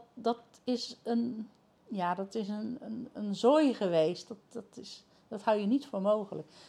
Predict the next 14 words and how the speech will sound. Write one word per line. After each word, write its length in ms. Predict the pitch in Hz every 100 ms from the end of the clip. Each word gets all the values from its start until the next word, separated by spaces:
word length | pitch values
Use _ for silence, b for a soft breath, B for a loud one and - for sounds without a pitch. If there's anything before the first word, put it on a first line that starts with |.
| b
Ze 60 | -
gingen 140 | 302
elkaar 360 | 254 254 254 247
ook 120 | 226
te 140 | -
lijf 300 | 208 202 202
op 120 | 196 -
straat, 520 | - 240 269 302 - _
twee 240 | - 254
partijen. 580 | 247 240 - 254 247 254
Er 60 | 226
zijn 240 | 214 196
dominees 640 | 190 262 269 262 240 240
gemolesteerd. 960 | - 240 226 220 214 - 220 208 202 -